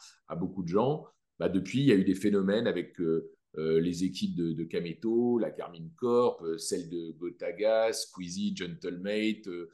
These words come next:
Mandatory pour, euh, pour Zerator, euh, Aegis, euh, pour, euh, Mister M B ou, ou Shones. Voilà, énormément d'équipes comme ça portées par des talents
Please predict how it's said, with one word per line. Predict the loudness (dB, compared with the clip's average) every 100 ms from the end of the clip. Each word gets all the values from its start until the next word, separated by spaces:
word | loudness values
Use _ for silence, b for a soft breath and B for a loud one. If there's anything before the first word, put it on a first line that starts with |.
| -4
Mandatory | 2 2 2 0 2 2 0 -2
pour, | -6 -2 -2
euh, | -4
pour | -6 -6
Zerator, | -4 -4 -2 2 4 4 0 b b _
euh, | -6 -6 -4
Aegis, | 0 2 4 2 6 6 4 0
euh, | 2 4 4 2 -2
pour, | -10 -6 -6
euh, | -6
Mister | -8 -4 -4
M | -4
B | -8 -8 -8
ou, | -12 -16
ou | -14
Shones. | -8 -4 -4 -6 B B _
Voilà, | -2 -2 0
énormément | 2 4 4 2 2
d'équipes | 2 0 0 -2
comme | -2 0
ça | -2
portées | 0 -2 -2
par | -2 -2
des | -2
talents | 0 2 0 -4